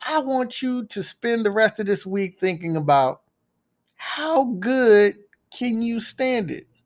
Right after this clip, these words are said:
Mm. We talk about standing the rain, but how good can you stand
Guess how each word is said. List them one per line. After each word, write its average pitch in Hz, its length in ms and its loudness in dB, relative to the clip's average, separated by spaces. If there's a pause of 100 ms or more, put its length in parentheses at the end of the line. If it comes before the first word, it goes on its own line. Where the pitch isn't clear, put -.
(480)
Mm. 202 320 -2 (680)
We 262 140 -4
talk 262 240 4
about 196 280 6
standing 180 440 0
the 143 60 -2
rain, 156 540 2 (600)
but 147 400 0 (420)
how 285 300 -2
good 262 360 -2
can 214 240 -2
you 208 180 -4
stand 170 920 2